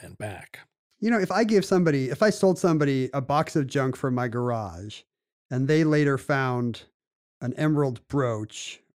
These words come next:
Speaker 2: or a valuable Spider-Man comic, which is probably more likely in my garage,
Speaker 1: Right.
Speaker 2: I would not say, "Hey, just kidding. Um, I'm now gonna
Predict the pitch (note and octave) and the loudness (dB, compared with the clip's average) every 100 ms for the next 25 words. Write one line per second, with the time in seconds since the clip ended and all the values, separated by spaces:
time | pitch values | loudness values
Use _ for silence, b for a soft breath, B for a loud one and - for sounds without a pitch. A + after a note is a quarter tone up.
0 | - B2+ B2+ B2 D3+ D3 D3 C3 C3 - | -4 -2 -2 0 2 4 2 0 -4 -6
1 | - - D#3+ C#3+ C3 B2 B2 A2+ A#2+ C3 | -6 2 2 4 0 -2 -2 -4 -4 -6
2 | B2 - B2+ A#2+ A#2+ A#2+ A2+ B2 A#2 A2+ | -8 -6 -4 -2 -2 -2 -4 -4 -4 -4
3 | A2 G#2+ G2 F2+ G#2+ G2+ F#2+ G2+ - _ | -6 -8 -10 -10 -6 -6 -6 -12 -20 _
4 | D3+ F3 F3 D#3 D3 D3 - C#3+ C3 A#2+ | 0 4 4 4 0 -2 -2 0 0 -2
5 | b b - F#3+ E3+ C#3 F3+ - - - | b b 4 4 4 0 -4 -4 -6 0
6 | F#3+ D3 A#2 A2+ A2 C3+ C3 B2 B2 - | 2 2 0 -2 -4 -4 -2 0 -2 -4
7 | _ C#3+ D#3+ D#3 C#3+ C#3 C#3+ C#3 | _ 0 2 4 4 2 2 0